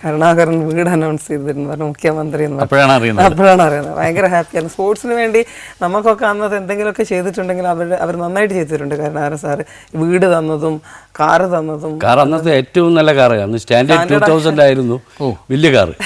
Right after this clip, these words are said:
Speaker 3: അതായിരുന്നു, അതന്നെ
Speaker 2: അതാ
Speaker 3: കൊടുക്കണം.
Speaker 2: കൊടുത്തത്.
Speaker 3: ആ,
Speaker 2: ആ,
Speaker 1: അന്ന്
Speaker 2: ശരി.
Speaker 1: അന്നത്തെ ഏറ്റവും വലിയ
Speaker 2: വലിയ
Speaker 1: കാറായിരുന്നു.
Speaker 2: കാറാണ്.
Speaker 1: പക്ഷെ അതെനിക്ക് കുറച്ച് പ്രശ്നമായിരുന്നു. കരുണാകരൻ സാറ് ഇന്ത്യയിൽ അവൈലബിൾ ആയിട്ടുള്ള ഏറ്റവും ബെസ്റ്റ്
Speaker 2: ഏറ്റവും നല്ല
Speaker 1: കാറാണ്.
Speaker 2: കാറാണെന്ന് തന്നു.
Speaker 3: പെട്രോൾ
Speaker 2: അല്ലെങ്കിൽ
Speaker 3: അടിക്കാൻ
Speaker 2: കരുണാ-
Speaker 3: വിഷമിച്ചു എന്നുള്ളതാണ്.
Speaker 2: ആ, അതെ, അതെ,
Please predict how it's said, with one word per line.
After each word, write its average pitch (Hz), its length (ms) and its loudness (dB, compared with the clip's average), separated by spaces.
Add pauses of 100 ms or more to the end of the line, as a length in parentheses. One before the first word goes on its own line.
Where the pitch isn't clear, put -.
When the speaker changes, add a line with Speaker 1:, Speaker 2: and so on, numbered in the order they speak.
(180)
Speaker 3:
അതായിരുന്നു, 147 440 4
അതന്നെ 147 340 4
Speaker 2:
അതാ 143 80 4
Speaker 3:
കൊടുക്കണം. 156 240 4
Speaker 2:
കൊടുത്തത്. 110 380 -2
Speaker 3:
ആ, 107 40 -2
Speaker 2:
ആ, 110 100 0
Speaker 1:
അന്ന് 147 420 0
Speaker 2:
ശരി. 147 140 -6
Speaker 1:
അന്നത്തെ 180 260 -2
ഏറ്റവും 226 240 0
വലിയ 240 160 0
Speaker 2:
വലിയ 226 100 0
Speaker 1:
കാറായിരുന്നു. 165 300 4
Speaker 2:
കാറാണ്. 95 300 0
Speaker 1:
പക്ഷെ 190 220 -6
അതെനിക്ക് 190 340 -4
കുറച്ച് 214 220 -4
പ്രശ്നമായിരുന്നു. 226 680 -4 (960)
കരുണാകരൻ 220 640 2
സാറ് 254 200 4
ഇന്ത്യയിൽ 226 640 -2
അവൈലബിൾ 220 440 0
ആയിട്ടുള്ള 226 260 -6
ഏറ്റവും 214 280 -10
ബെസ്റ്റ് 208 220 -6
Speaker 2:
ഏറ്റവും 131 140 2
നല്ല 123 220 2
Speaker 1:
കാറാണ്. 110 180 2
Speaker 2:
കാറാണെന്ന് 95 380 -4
തന്നു. 87 300 -10
Speaker 3:
പെട്രോൾ - 200 -10
Speaker 2:
അല്ലെങ്കിൽ 143 260 2
Speaker 3:
അടിക്കാൻ 151 240 4
Speaker 2:
കരുണാ- 143 140 4
Speaker 3:
വിഷമിച്ചു 135 320 -2
എന്നുള്ളതാണ്. 110 460 0
Speaker 2:
ആ, 123 240 4
അതെ, 131 140 4
അതെ, 107 180 4